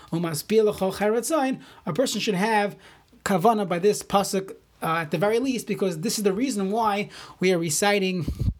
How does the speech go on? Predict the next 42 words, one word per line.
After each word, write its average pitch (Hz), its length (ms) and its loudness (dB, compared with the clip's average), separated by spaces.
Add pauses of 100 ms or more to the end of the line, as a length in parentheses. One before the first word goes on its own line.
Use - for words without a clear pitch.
(400)
the, 165 500 0 (160)
the 156 460 -2 (220)
Tehillah 196 320 2
David 196 260 0
three 185 160 -2
times 165 280 0
a - 20 0
day. 139 240 -4 (440)
So - 160 0
then 339 120 4
the 294 60 4
Chayei 220 180 4
Adam 214 240 4
goes 190 160 4
on 185 60 2
a - 20 4
little 196 120 4
bit 175 120 4
of 160 60 2
a 156 40 2
tangent 170 420 2
here. 151 140 4
It's 156 180 2
in, 214 220 4
it's 226 140 0
in 233 80 2
parentheses, 185 600 0 (460)
and 156 80 -2
he 165 80 -2
says, 180 460 0 (160)
he 233 80 0
says, 175 160 4
"V'da, 151 400 6 (340)
you 202 80 0
should 185 160 2
know 160 320 0
that 170 140 2
whenever 247 520 2 (240)
we 196 160 4
discuss 180 580 2 (100)
L'chavin 180 580 2
Kavana, 175 600 0